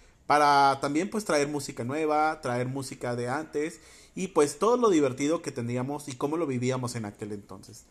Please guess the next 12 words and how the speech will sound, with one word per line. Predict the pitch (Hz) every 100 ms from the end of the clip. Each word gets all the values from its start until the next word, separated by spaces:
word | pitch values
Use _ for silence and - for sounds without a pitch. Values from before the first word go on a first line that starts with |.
| _ _ - -
Así | -
que | - 185 - - -
espero | - - 226 240
que | 175
en | 170
esta | 190
segunda | 160 135 143
temporada | 143 123 117 113 135 -
nos | 139 123
podamos | 127 131 156 156
nuevamente | 147 147 147 139 113 -
conectar | 117 107 - 135